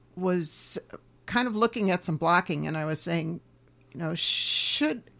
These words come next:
shouldn't he be on this, shouldn't he be on the other side of the stage with, with the dwarves rather than over here with the elves?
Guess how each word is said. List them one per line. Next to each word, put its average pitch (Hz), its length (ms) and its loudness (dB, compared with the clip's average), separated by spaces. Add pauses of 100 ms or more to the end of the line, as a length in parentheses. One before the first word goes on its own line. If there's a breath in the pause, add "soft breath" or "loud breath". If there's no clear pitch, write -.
shouldn't 440 440 4
he 294 160 2
be 240 240 0
on 208 260 6
this, - 420 -2 (140)
shouldn't 339 320 -2
he 359 100 2
be 254 140 -2
on 254 140 6
the 214 100 2
other 202 180 4
side 202 260 4
of 180 100 0
the 175 60 -4
stage 180 580 -2 (420 soft breath)
with, 190 280 2 (240)
with 196 220 -2
the 190 100 2
dwarves 156 540 8
rather 170 380 2
than 165 200 2
over 165 180 0
here 190 240 4
with 151 160 0
the - 180 -6
elves? 165 420 4